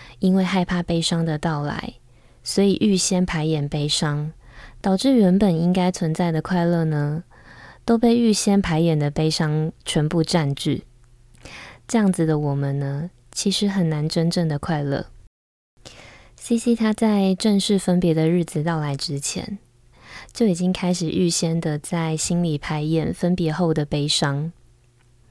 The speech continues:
这个预先悲伤的行为，其实就跟我在《脆弱的力量》这本书里面读到的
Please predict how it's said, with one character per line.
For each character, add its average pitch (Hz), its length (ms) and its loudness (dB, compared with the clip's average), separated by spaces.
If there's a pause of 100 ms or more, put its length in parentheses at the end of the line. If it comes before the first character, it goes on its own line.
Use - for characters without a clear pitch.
(480)
这 262 160 0
个 208 140 4
预 214 220 2
先 190 260 2
悲 180 180 4
伤 175 240 0
的 160 120 0
行 147 260 -2
为， 139 340 -4 (300)
其 - 160 0
实 208 160 2
就 220 160 2
跟 190 200 2
我 147 200 2
在 175 380 0
《脆 196 200 2
弱 185 200 6
的 160 100 2
力 160 180 2
量》 160 240 0
这 185 160 0
本 160 160 0
书 165 200 0
里 156 100 0
面 160 240 2
读 147 220 -2
到 160 260 0
的 - 420 -8